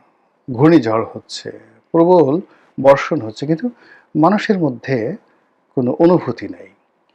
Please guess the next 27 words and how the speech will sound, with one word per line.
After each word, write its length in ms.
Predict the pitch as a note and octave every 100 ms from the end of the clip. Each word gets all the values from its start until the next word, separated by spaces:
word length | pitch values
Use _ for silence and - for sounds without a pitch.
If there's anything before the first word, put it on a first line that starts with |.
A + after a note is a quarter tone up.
| _ F#3
It 80 | F3+ D#3+
means 220 | E3 G#3 - _ _ _ _ _ - -
মানুষ 440 | A#2+ A2+ A#2 G3+ -
অনেকটা 440 | A2 G#2+ - B3+ - _ _ _ _ _ -
রোজ 280 | C3+ D3 C3
হাসরের 600 | - A#2 - C3+ C3 C3
ময়দানে 380 | A#2 A2+ C#3 D3+
যেভাবে 400 | A#2 G#2 C#3+ A#2
মাতাল 540 | G#2+ A#2+ E3 F3+ D#3+
অবস্থায়, 440 | A#2 A#2+ - A#2+
ভীত 220 | A2 C3+ F#3+
সন্ত্রস্ত 680 | - C3+ C3 C3 - -
অবস্থায় 500 | A#2 B2+ - E3 A3+ D#4 - - - _ _ -
ঘুরতে 260 | C#3+ E3 F3
থাকবে 340 | - C3+ D3+
এবং 220 | C3+ A#2+
ইয়া 220 | B2+ E3 A3+
নফসি, 340 | A3 - C3+
ইয়া 120 | A2+
নফসি 280 | A2 - -
করতে 280 | - G#2+ A2
থাকবে, 260 | B2 C#3+
ঠিক 200 | D3+ D#3+ - -
তদ্রূপ 360 | G#3 G#3 A3+
এখন 220 | E3+ A#2+
বাংলাদেশের 480 | G#2 A2 G#2 - A#2
অবস্থা 300 | G2 - -